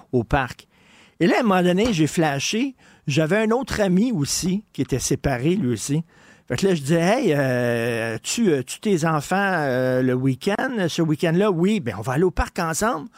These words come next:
Nos enfants vont jouer ensemble, puis nous autres, on va jaser. » Parce que je remarquais dans les parcs, les femmes étaient ensemble dans le parc, puis les enfants jouaient, puis moi, j'étais là tout seul, comme gars. Et on,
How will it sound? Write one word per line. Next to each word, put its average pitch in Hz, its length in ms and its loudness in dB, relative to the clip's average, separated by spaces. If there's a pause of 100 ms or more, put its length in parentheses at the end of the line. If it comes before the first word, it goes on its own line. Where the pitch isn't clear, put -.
(200)
Nos 131 200 0
enfants 214 260 2
vont 190 160 2
jouer 165 140 0
ensemble, 175 400 0
puis 135 100 -4
nous 123 160 -2
autres, 180 220 0
on 117 100 -2
va 127 180 2
jaser. » 165 520 2 (240)
Parce - 120 -2
que 170 100 0
je 143 100 0
remarquais 180 420 0
dans 214 100 2
les 147 140 2
parcs, 202 460 -4
les 131 180 2
femmes 240 340 0
étaient 170 160 2
ensemble 160 580 0 (460)
dans 143 140 2
le 135 140 2
parc, 190 300 0 (100)
puis - 80 -4
les 135 180 2
enfants 175 320 2
jouaient, 160 360 2
puis 139 140 -4
moi, 165 180 2
j'étais 165 200 -4
là 175 140 0
tout - 100 -10
seul, 151 400 0 (200)
comme 131 200 -2
gars. 131 240 0 (460)
Et 135 240 2
on, 165 180 2